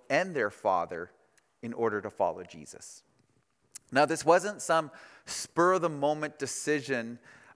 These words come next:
uh, made by these guys as we can read it. Most commentators believe that, uh, they had already decided up to a year earlier to follow Jesus, and so they had known him for a while now,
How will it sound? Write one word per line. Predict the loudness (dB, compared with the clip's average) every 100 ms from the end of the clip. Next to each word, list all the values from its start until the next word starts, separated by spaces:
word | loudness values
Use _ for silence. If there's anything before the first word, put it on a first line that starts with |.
| 4
uh, | 4 4 -2
made | -4 -2 -2 2
by | 2 2
these | -4
guys | 0 0 0
as | -2 -2
we | -6
can | -12 -10
read | -8 -8 -8
it. | -10 _ -20 -20 _ -20 -16
Most | 0 2 2 2
commentators | 0 0 -4 -6 -6 -6
believe | -4 -4 -4 -6 -4
that, | 0 0 -4 -20 -20 _
uh, | -4 -4 -6 -10
they | -2 0 0
had | 0 -2 -2 -4
already | 0 2 0 -6
decided | -8 0 0 0 -4 -8 _ _ _ -6
up | -6 -4
to | -8
a | -8
year | -8 -6 -4 -4
earlier | -4 -6 -6 -8 -8 -12 _
to | -18
follow | -6 2 2 2 -4
Jesus, | -8 -12 -14 -14 -16 -16 -20 -18 -18
and | -10
so | -4
they | -2 -2
had | -4
known | -6 -4 -6
him | -10 -10
for | -6 -4 -6 _ _ -6
a |
while | 4 6 6 4 -2
now, | -8 -8 -8 -10